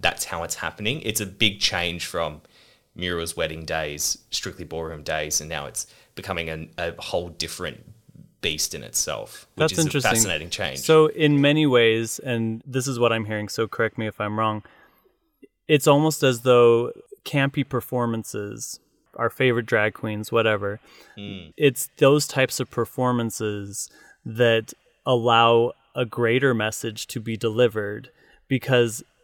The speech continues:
Speaker 2: it's dressed up in something that's kind of ridiculous.
Speaker 1: Literally. And the drag scene in Australia is massive. It is
Speaker 2: Mm.
Speaker 1: so big at the moment,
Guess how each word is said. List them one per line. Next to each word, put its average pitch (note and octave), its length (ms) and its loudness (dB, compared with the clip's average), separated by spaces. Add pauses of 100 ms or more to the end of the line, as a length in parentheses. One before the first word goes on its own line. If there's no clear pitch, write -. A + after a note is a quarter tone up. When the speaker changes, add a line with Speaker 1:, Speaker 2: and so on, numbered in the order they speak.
(120)
Speaker 2:
it's C3+ 220 -2
dressed B2+ 340 4
up A#2+ 140 2
in A#2+ 100 0
something A2+ 340 -2
that's G#2 140 -8
kind A2 220 -6
of G2+ 100 -10
ridiculous. - 680 -10 (640)
Speaker 1:
Literally. E2 600 -8
And A2 300 4
the A2 100 4
drag A2 460 4
scene A#2 300 0
in G2+ 200 -2
Australia F2 560 0
is F2+ 340 -6
massive. G2+ 1400 0
It F#2+ 120 -2
is F#2+ 140 -2
Speaker 2:
Mm. G2+ 40 4
Speaker 1:
so A2 880 2 (400)
big G2+ 400 2
at G2 180 -2
the G2 80 -4
moment, F#2+ 420 -2